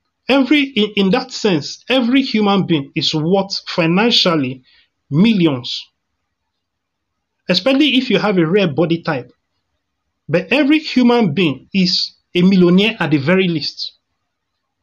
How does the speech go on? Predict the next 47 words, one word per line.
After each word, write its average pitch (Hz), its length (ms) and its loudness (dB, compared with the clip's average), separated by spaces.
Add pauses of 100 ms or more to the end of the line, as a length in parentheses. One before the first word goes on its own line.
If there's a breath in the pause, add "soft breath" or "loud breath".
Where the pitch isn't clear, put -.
(200)
Your 175 240 0
entire 226 420 0
body 147 460 -2
is 156 180 -2
worth 185 460 -2
a 160 80 -8
lot 185 260 -2
of 165 140 -4
money 160 400 -4
if 175 160 -6
you 165 60 0
were, 160 200 2
if 175 180 -4
you 180 60 2
were 165 120 -2
to 160 100 2
break 220 340 -2
it 185 100 0
down 180 220 0
into 170 180 2
body 160 260 -2
parts 151 340 -4
and 143 120 -4
sell 165 220 -4
it 156 120 -6
differently. 135 540 -10 (1500)
So 185 420 0
that 214 200 0
is 254 160 -2
something 202 320 -2
that 160 140 -2
you 143 60 -6
should 147 180 -8
know. 151 120 -2
But 175 280 -2
of 165 180 -4
course, 247 300 0
you 175 100 2
know, 147 240 -2 (240 loud breath)
your 175 240 -2
ideas 170 680 2
are 147 320 -4 (440 soft breath)
what 180 320 -2
money. 170 220 2
So, 170 440 2 (120)
uh, 160 200 -2
and, 156 160 -2